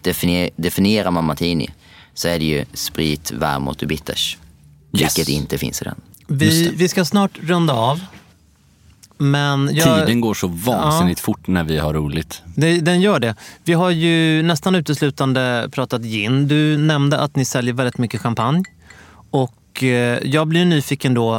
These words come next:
Speaker 3: Andreas och jag hade ju förmånen att vara nere hos Dom Perignon, vilket
Speaker 2: Mm.
Speaker 3: var ett minne för livet.
Speaker 2: Ja, verkligen.
Speaker 3: Och man blev ju helt, eh,
Speaker 2: Om man inte gillar champagne
Speaker 3: Ja.
Speaker 2: innan, <laughs> så gjorde man det efter.
Speaker 3: Och det var så fantastiska smakupplevelser.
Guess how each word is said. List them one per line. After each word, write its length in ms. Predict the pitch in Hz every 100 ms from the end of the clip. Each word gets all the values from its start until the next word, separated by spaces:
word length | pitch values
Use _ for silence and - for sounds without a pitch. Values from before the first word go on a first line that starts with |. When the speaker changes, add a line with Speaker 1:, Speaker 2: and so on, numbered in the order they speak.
| -
Speaker 3:
Andreas 520 | 143 143 151 151 -
och 60 |
jag 240 | 135 120 117
hade 280 | 117 127 120
ju 100 | 120
förmånen 600 | - 120 113 107 104 104
att 280 | 107 - 131
vara 140 | 117
nere 240 | 110 107
hos 400 | 101 104 - - -
Dom 380 | 113 120 110 107
Perignon, 600 | 113 110 143 185 175 147
vilket 180 | 135
Speaker 2:
Mm. 120 | 110 120
Speaker 3:
var 240 | 117 113
ett 240 | 107 -
minne 300 | 127 123 113
för 120 | 110 131
livet. 520 | 147 131 104 - -
Speaker 2:
Ja, 180 | 85 82 73
verkligen. 280 | 90 76 - 131
Speaker 3:
Och 40 | 123
man 120 | 120
blev 280 | 117 117 110
ju 200 | 113 107
helt, 600 | 98 131 104 - - -
eh, 100 | 101 50 - - - - -
Speaker 2:
Om 120 | 113
man 140 | 127 127
inte 120 | 131 135
gillar 200 | 143 123
champagne 480 | 117 117 107 101 104
Speaker 3:
Ja. 80 | 107
Speaker 2:
innan, 300 | 107 110 80 - - - 466
<laughs> 400 | 539 - 107 98
så 260 | - - 143
gjorde 340 | 123 117 104
man 140 | 107 87
det 100 | 82
efter. 300 | - - -
Speaker 3:
Och 60 |
det 100 | 147
var 180 | 135 135
så 260 | - - 127
fantastiska 760 | - 131 165 135 - 120 120
smakupplevelser. 920 | 104 117 104 107 113 113 110 - 113